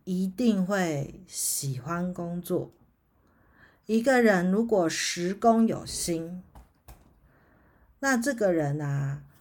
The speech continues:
可能不见得会喜欢工作，但是会希望在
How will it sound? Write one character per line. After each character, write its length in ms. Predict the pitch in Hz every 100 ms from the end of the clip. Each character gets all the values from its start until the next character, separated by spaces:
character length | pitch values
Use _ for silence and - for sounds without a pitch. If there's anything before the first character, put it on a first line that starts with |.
| _ _ _ _
可 200 | - 170
能 200 | 151 147
不 260 | 143 175 185
见 540 | 185 302 285 202 170 -
得 280 | 156 151
会 300 | 151 214 175
喜 380 | 165 - - 139
欢 380 | - 160 143 147
工 300 | 135 135 139
作， 320 | - 143 - - _ _ _ _ _
但 380 | 247 185 160 151
是 440 | - - 180 147 - _ _ _ _ _
会 480 | - 233 220 175 151
希 420 | - - 190 190
望 340 | 190 196 160
在 480 | 151 180 151 139 143